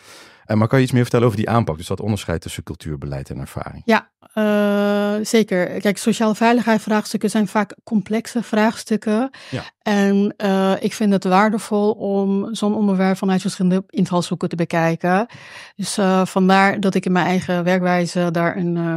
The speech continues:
Speaker 2: ja, model voor heb gemaakt, een
Speaker 1: Oké.
Speaker 2: driedelig model. Eh,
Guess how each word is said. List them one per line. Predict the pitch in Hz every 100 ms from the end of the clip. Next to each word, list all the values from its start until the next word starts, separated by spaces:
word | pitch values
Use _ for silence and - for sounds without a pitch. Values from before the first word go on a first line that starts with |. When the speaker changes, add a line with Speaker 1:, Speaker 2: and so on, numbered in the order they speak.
| 170
Speaker 2:
ja, | 180 170
model | 170 165 180
voor | 180 180
heb | 180
gemaakt, | 170 165 170 185
een | 180 175 196
Speaker 1:
Oké. | - 180
Speaker 2:
driedelig | 180 170 170 165
model. | 165 165 170 - - - - - -
Eh, | - 190 180 175